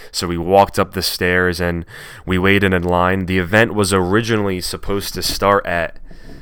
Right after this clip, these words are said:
eleven o'clock, but actually Gary Vee came in early. He came in around ten thirty. He talked to some people downstairs for a little, and then he came right upstairs, started signing books and interacting with the fans, and it was just a great day overall.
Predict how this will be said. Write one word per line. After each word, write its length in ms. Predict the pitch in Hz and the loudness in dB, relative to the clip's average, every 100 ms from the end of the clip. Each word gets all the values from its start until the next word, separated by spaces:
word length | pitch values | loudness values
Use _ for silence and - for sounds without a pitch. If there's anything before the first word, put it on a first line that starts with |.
| - - - | -18 -12 -4
eleven 460 | 90 92 107 101 | 2 6 6 6
o'clock, 640 | 90 - - 101 101 - 78 | 0 -2 0 6 6 4 -2
but 160 | 87 85 | -4 0
actually 440 | 95 101 - 90 | 0 0 -2 -6
Gary 400 | 80 95 98 95 | 0 2 4 4
Vee 260 | 87 98 92 | 0 -2 -4
came 360 | - 98 98 | -4 -2 0
in 80 | 92 | 0
early. 340 | 92 92 98 101 | 0 0 -2 -4
He 140 | 87 | -8
came 260 | - 98 92 | -6 -4 0
in 140 | 92 | 0
around 460 | 87 85 82 80 - - - - | 0 0 -2 -6 -10 -18 -18 -16
ten 300 | - - 98 | -6 0 2
thirty. 640 | 98 - 95 95 98 98 104 - - - - | 0 2 4 4 0 -4 -8 -16 -20 -20 -14
He 160 | - 82 | -8 -6
talked 360 | - 95 92 | 2 4 4
to 60 | 92 | 0
some 160 | - | -4
people 280 | 87 98 95 | -2 -2 0
downstairs 600 | 92 92 90 - 98 101 | 2 2 2 0 2 2
for 120 | - 95 | 0 0
a 60 | |
little, 260 | 95 98 95 | 2 2 2
and 100 | 90 | 2
then 100 | 98 | 2
he 80 | 95 | 0
came 300 | 101 92 90 | 0 0 2
right 180 | 92 | 2
upstairs, 640 | 98 - - 95 92 92 90 - - - | 2 0 0 2 2 0 -4 -14 -20 -18
started 400 | - 98 92 87 | -6 0 0 -2
signing 460 | - 98 98 98 87 | 0 4 4 2 0
books 280 | 95 92 | -2 -2
and 100 | 92 | -4
interacting 540 | 78 95 92 92 - 92 | -2 0 4 2 0 -4
with 120 | 87 | -4
the 80 | 85 | -6
fans, 440 | - 90 87 80 | -4 -2 -2 -4
and 80 | 82 | -6
it 60 | 92 | -6
was 120 | 95 | -6
just 200 | 92 - | -6 -8
a 40 | |
great 320 | 85 87 95 | -8 -2 -2
day 180 | 87 92 | 0 -2
overall. 540 | 90 82 87 87 76 | 0 0 0 0 -2